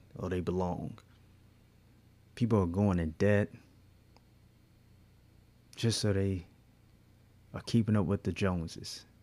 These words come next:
That's a T V show that just popped in my head. Um,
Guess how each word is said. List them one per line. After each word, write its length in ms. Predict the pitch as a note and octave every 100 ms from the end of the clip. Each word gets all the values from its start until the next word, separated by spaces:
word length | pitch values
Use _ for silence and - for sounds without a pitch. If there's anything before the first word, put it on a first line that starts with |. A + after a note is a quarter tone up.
| -
That's 180 | F#3 -
a 40 |
T 160 | - G3
V 140 | -
show 320 | B2+ - - - _ -
that 80 | -
just 160 | F#2 -
popped 240 | F2 -
in 60 | -
my 100 | D2
head. 240 | - - - - - - - - - - - - - - - - - - - - -
Um, 500 | E3+ - - -